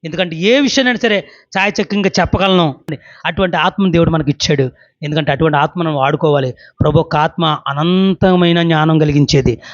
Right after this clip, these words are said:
ఆ జ్ఞానంలో మనం ఉంటే అబద్ధానికి మనం పడిపోము, అబద్ధం మనము ఆడము. అబద్ధం లోతు ఎంత? గట్టిగా చెప్పాలి.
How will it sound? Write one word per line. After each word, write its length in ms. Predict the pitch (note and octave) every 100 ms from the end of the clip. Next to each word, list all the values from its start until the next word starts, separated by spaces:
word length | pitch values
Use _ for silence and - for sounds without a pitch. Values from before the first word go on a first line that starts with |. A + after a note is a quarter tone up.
| - C#3+
ఆ 100 | E3
జ్ఞానంలో 420 | E3 F3 G3 F#3+
మనం 160 | E3+
ఉంటే 320 | E3 E3+ D#3 - - B2+
అబద్ధానికి 500 | D#3 F3+ D3+ E3+ D#3
మనం 140 | D#3
పడిపోము, 600 | - F3 G3+ G3+ A3 C#4+ - C#3
అబద్ధం 380 | E3+ E3+ D3 F3
మనము 340 | E3+ G3 D4+ - _ _ _ _
ఆడము. 420 | - D#3 D3+ D3 A#2 - - D3
అబద్ధం 400 | F#3+ G#3+ G#3 G3+
లోతు 180 | G#3
ఎంత? 180 | A3+ G#3 B3 F4+ - _ _ _ _ -
గట్టిగా 160 | A#3 C4
చెప్పాలి. 320 | A#3+ G#3